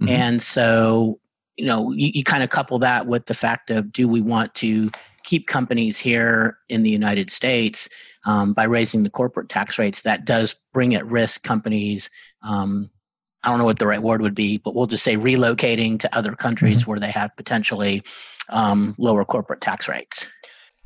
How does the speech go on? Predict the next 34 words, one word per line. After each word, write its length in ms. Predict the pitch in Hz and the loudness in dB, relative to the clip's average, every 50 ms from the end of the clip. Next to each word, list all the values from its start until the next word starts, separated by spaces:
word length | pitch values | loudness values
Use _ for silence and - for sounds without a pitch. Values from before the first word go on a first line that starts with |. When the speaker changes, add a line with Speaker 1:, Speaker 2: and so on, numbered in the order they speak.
| - _ - | -20 _ -2
Speaker 1:
You 100 | - 120 | 0 2
know, 20 | |
one 140 | 120 139 147 | 2 2 2
of 80 | 139 | 2
the 80 | 113 104 | 2 2
reasons 380 | 110 123 123 - 107 101 90 95 | 2 2 2 2 0 0 0 2
that 300 | 98 95 92 - - - | 2 2 2 0 -2 -6
the 40 | - | -6
Trump 300 | - - 123 117 - 104 | -2 0 0 0 0 -2
administration 640 | 92 98 98 92 85 - - - 95 90 - - 87 | -2 0 0 0 0 -2 0 0 0 0 0 0 -2
had 140 | 85 82 - | -2 0 0
pushed 280 | - 110 101 - - | 0 0 0 -2 -4
for 100 | - - 92 | -2 0 2
a 40 | 87 | 2
lower 240 | 90 90 87 85 | 2 2 2 0
corporate 440 | 82 - - 98 92 - - 82 - | -2 -2 -2 -2 0 0 -2 -2 0
tax 360 | - 92 101 107 - - - | 0 0 0 0 -2 -2 0
rate, 140 | - 87 87 | 0 0 0
and 80 | - 95 | 0 0
this 80 | 92 - | 0 0
had 100 | 90 82 | 0 -2
been 100 | 92 87 | -2 -2
debated 380 | 85 85 87 90 87 87 82 - | 0 0 0 0 0 0 -2 -2
for 120 | - 85 85 | 0 0 0
a 40 | |
number 300 | 87 90 92 92 87 90 | 2 2 0 0 0 0
of 100 | 90 - | 0 0
years 260 | 92 92 90 87 87 - | 2 2 2 2 2 2
in 100 | 85 90 | 2 2
other 200 | 113 143 165 107 | 2 2 2 2
administrations, 840 | 85 78 87 85 82 78 - - - 92 85 78 - - 85 80 85 | 2 2 0 0 0 0 0 0 2 2 2 2 0 0 -2 -2 -2
is 160 | 82 76 - | -4 -4 -6
trying 360 | - - - 113 104 101 101 - | -4 -2 -2 0 0 0 -2 -2
to 260 | - - 95 87 | -2 -2 -2 -2